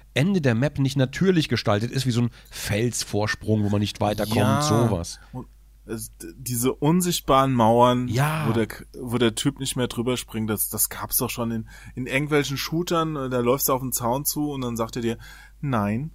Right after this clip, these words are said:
Speaker 2: Also, nee, der sagt gar nichts, sondern du kannst einfach nicht über diesen Zaun springen,
Speaker 1: Du, du
Speaker 2: wenn
Speaker 1: bist,
Speaker 2: du vorher die, ö-,
Speaker 1: du bist der
Speaker 2: über die Felswand gehüpft bist.
Speaker 1: <laughs> Du bist
Speaker 2: Ja.
Speaker 1: der Mega-Athlet, du springst tausend Meter weit, du kannst alles
Speaker 2: Ja.
Speaker 1: machen,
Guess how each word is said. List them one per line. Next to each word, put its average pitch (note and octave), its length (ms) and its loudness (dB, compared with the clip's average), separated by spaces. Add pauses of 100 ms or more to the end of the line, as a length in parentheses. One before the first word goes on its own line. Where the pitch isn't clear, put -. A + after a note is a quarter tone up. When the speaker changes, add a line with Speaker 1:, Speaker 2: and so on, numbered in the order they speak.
(120)
Speaker 2:
Also, A#2+ 200 2
nee, A#2 280 0
der G#2+ 120 4
sagt G2+ 240 -2
gar B2+ 200 4
nichts, C3+ 380 0
sondern A2 240 0
du G#2+ 120 -4
kannst C3 280 0
einfach C3 200 2
nicht C3+ 120 -2
über C3 140 2
diesen A#2+ 220 -4
Zaun A#2 320 2
springen, C3 400 0
Speaker 1:
Du, D#3 40 -4
du C#3 80 6
Speaker 2:
wenn - 60 6
Speaker 1:
bist, - 180 6
Speaker 2:
du - 40 -4
vorher B2+ 180 2
die, C3 100 2
ö-, - 260 -6
Speaker 1:
du B2+ 220 -4
bist D3+ 180 2
der D#3+ 80 4
Speaker 2:
über F3 100 8
die B2 80 4
Felswand C3+ 720 6
gehüpft C3+ 380 0
bist. - 360 2
Speaker 1:
<laughs> C3 60 2
Du D3 40 2
bist C3 140 6
Speaker 2:
Ja. E3 120 6
Speaker 1:
der - 20 4
Mega-Athlet, F#3+ 800 4
du G3 60 2
springst - 380 0
tausend F3+ 320 -2
Meter F#3 260 -2
weit, - 160 -2
du E3+ 60 -2
kannst - 360 -4 (100)
alles A#3 500 0
Speaker 2:
Ja. A2 80 0
Speaker 1:
machen, F3 380 4